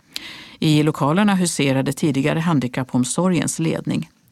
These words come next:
Hand till hand är ett samarbete mellan Klippans kommun, Röda Korset, Svenska kyrkan med flera.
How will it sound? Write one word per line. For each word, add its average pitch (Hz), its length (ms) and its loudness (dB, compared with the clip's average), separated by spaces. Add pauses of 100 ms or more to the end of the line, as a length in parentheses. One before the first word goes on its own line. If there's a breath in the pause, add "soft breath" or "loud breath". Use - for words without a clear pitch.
(280 loud breath)
Hand 151 460 2
till 151 180 -2
hand 185 340 2
är 165 60 2
ett 160 80 -2
samarbete 160 760 0
mellan 135 260 2
Klippans 135 460 -4
kommun, 175 460 2 (220 loud breath)
Röda 196 300 -2
Korset, 143 480 -6 (160 loud breath)
Svenska 202 400 -2
kyrkan 139 640 -2
med 185 140 -4
flera. - 340 -6